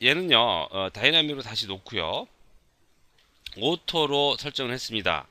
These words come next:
자, 이 상태에서 한번 볼까요? 리와인드에서, 어, 플레이하면 이 친구는요,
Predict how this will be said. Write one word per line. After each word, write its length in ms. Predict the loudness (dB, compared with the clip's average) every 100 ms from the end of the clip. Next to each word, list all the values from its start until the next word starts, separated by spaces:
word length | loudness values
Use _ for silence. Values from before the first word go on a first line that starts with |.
| _ _ _ _ _ _ _ _
자, 100 | -2
이 80 | -2
상태에서 800 | -2 -4 -2 -2 -2 -4 -4 -10 _ _
한번 240 | -18 -16
볼까요? 540 | -16 -12 -4 -2 -2 -6 -20 _ _ _ _ _ _
리와인드에서, 1120 | -12 0 4 4 4 0 0 0 0 0 -2 -6 _ -16
어, 100 | -14
플레이하면 880 | -8 -2 0 0 0 0 0 -2 -4 -10
이 100 | -4
친구는요, 720 | -4 -2 -6 -6 -6 -8